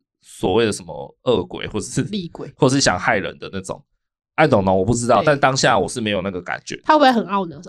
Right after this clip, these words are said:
Speaker 2: ：“啊，忘了隐身。” <laughs>
Speaker 1: 为什么会有电话？好可怕哦。<laughs> 我接一下好了。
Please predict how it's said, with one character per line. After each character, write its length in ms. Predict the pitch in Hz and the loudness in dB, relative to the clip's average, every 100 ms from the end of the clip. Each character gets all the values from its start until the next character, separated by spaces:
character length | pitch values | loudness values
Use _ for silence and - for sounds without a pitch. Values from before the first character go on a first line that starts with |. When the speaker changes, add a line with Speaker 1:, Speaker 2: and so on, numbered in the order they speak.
| 247 | -2
Speaker 2:
：“啊， 80 | - | -2
忘 160 | 233 214 | -6 -6
了 80 | 185 | -6
隐 200 | 175 175 | -12 -12
身。” 280 | - 180 _ _ _ | -8 -8 _ _ _
<laughs> 240 | - - 233 339 359 381 294 _ _ _ _ _ _ _ _ | -14 -10 -6 -4 -2 -2 -4 _ _ _ _ _ _ _ _
Speaker 1:
为 100 | - | -20
什 80 | - | -20
么 60 | - | -14
会 80 | - | -14
有 60 | |
电 160 | - - | -14 -20
话？ 140 | _ _ _ _ _ _ _ | _ _ _ _ _ _ _
好 80 | 117 | -12
可 100 | 101 | -8
怕 200 | - - | -4 -4
哦。 80 | - - 659 740 - | -6 -10 -10 -12 -16
<laughs> 480 | _ _ _ _ - | _ _ _ _ -20
我 60 | |
接 180 | - 110 | -8 -4
一 40 | 107 | -2
下 180 | 113 | -2
好 120 | 104 | -2
了。 100 | - | -4